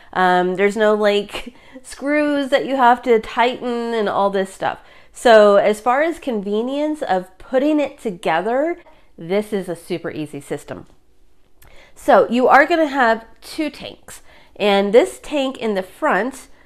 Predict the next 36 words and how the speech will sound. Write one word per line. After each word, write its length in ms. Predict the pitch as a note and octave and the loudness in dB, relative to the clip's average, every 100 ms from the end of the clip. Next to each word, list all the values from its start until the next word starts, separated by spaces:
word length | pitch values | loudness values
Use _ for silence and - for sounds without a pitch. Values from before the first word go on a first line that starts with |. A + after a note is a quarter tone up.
| _ - - | _ -20 -12
um, 340 | E3+ F3 E3+ | -8 -6 -4
I 80 | F#3+ | 0
actually 400 | G3+ G3 - F3+ | 0 0 -4 -12
just 200 | F3+ F#3+ | -10 -12
ran 440 | - F3 F3 F3 F3 F3 | -14 -12 -10 -10 -10 -10
a, 800 | E3+ E3 E3 E3 D3+ - C2 - | -10 -8 -8 -8 -8 -10 -14 -12
uh, 400 | A#1+ C2 B1+ D#2 - | -12 -12 -12 -16 -2
batch, 440 | G#3+ F#3 - - - | 4 4 2 -4 -14
so 320 | - F3 D#3 | -6 -4 -2
it 180 | F3 F3 | -4 -4
is 160 | E3 | -6
full 200 | - G3+ | -4 -2
of 140 | D#3+ E3 | -2 0
water. 380 | F3+ C#3+ D#3 - - - - | 0 0 -6 -16 -20 -16 -4
This 200 | C4+ - | -4 -4
tank 280 | D#4+ - | -6 -6
comes 240 | - A3+ F3+ | -6 -6 -2
up, 200 | D#3+ D#3+ | -2 -4
I 80 | C#3+ | -10
don't 220 | F3+ D#3+ | -12 -14
want 160 | C3+ B2+ | -16 -16
it 180 | - - | -18 -20
to, 300 | - - - E3 - - - - - - - - - - - - - _ | -20 -18 -18 -20 -20 -20 -20 -20 -20 -20 -20 -20 -20 -20 -20 -20 -20 _
to 140 | - - | -20 -20
splash, 640 | - - F#3+ E3 D#3+ - _ - - - | -20 -8 -4 -4 -6 -18 _ -20 -16 -4
and 460 | G#3 G#3 F3 G3+ | 0 0 -2 -2
this 240 | G#3+ B3+ - | 2 2 0
is 220 | B3 B3 | -2 0
going 260 | B3 A3 A3 | 2 2 0
to 80 | |
be 300 | G#3+ G3+ F#3 | -2 -2 0
where 340 | E3 F3+ F#3 F#3+ | 0 0 0 0
your 220 | F3+ F3 | 0 -4
purified 640 | E3+ F3 E3 E3+ D3+ D3+ | -4 -4 -4 -4 -4 -4
water 680 | - D#3 D3 C#3+ D3 A#2+ - - F3 | -8 -6 -6 -6 -6 -8 -12 -20 -10
goes 320 | D#3+ C#3 | -8 -6